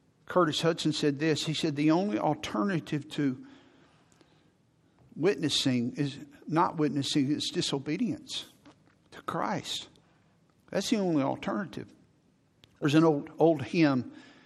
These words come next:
It's in our hymn book. We, we may, maybe have done it one time since we've, I've been here, but the words are profound. Listen to it. Listen to these words. I'll not give all of them. It says, "Must I go in empty-handed?" It's talking about the judgment seat.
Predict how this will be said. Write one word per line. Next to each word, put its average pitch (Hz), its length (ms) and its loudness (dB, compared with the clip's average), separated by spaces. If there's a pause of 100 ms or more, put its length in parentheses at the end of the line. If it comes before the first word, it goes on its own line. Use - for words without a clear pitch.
(200)
It's - 140 -2
in 156 60 8
our 143 100 4
hymn 156 180 6
book. 131 300 0
We, 151 240 -4
we 143 460 -2 (460)
may, 147 320 4
maybe 156 280 0
have 139 120 -2
done 143 140 4
it - 100 -2
one 139 200 2
time 156 320 0
since - 280 -10
we've, 135 220 -4 (240)
I've 139 160 -2
been 135 140 -4
here, 135 240 -4
but - 200 -6
the 151 80 -2
words 147 300 0
are 135 60 -6
profound. 131 520 -4
Listen 151 260 -2
to 147 200 -2
it. 180 160 -4 (800)
Listen 165 260 0
to 151 80 0
these 139 240 0
words. 139 380 0
I'll 143 80 0
not 135 240 -2
give 131 160 0
all 135 200 4
of 117 140 -4
them. 127 380 -4 (1400)
It 143 160 -2
says, 165 360 4
"Must 170 320 2
I 185 120 4
go 160 260 4
in 160 80 4
empty-handed?" 151 800 2
It's 143 120 -4
talking 156 260 0
about 143 160 -4
the 127 80 -14
judgment 151 460 0
seat. 143 460 -2